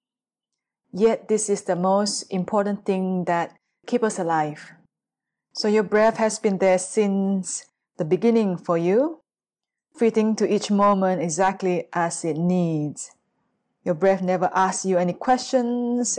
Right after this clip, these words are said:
and never judges you. It simply signals to the body to be calm, allowing for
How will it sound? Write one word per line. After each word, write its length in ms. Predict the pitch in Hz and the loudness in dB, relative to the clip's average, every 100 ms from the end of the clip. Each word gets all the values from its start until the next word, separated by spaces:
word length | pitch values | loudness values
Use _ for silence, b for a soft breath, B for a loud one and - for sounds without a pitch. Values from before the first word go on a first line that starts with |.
| - | -4
and 140 | 190 | -2
never 240 | 185 180 165 | 0 0 -4
judges 500 | 165 180 170 160 170 | -2 -2 -2 -6 -2
you. 600 | 190 226 247 262 262 269 _ _ _ _ _ | 0 2 2 2 0 -4 _ _ _ _ _
It 140 | - 190 | -8 -6
simply 880 | - 233 240 240 247 254 254 254 | -2 0 0 2 2 4 4 2
signals 1000 | 254 - 254 247 214 208 202 208 208 208 - | 0 0 -2 0 2 4 2 2 0 -2 -2
to 100 | 196 | 0
the 100 | 180 | 0
body 640 | 185 185 180 185 180 180 | 2 2 0 -2 -2 -4
to 140 | 175 | -4
be 180 | 165 156 | -4 -6
calm, 640 | 160 - 165 165 208 302 381 _ _ _ _ _ _ _ _ _ _ _ | -6 -4 -2 0 0 -4 -10 _ _ _ _ _ _ _ _ _ _ _
allowing 840 | 165 175 196 196 196 190 190 190 185 | -2 2 4 2 2 -2 -2 -2 -4
for 600 | - 185 170 165 165 | -2 0 2 2 0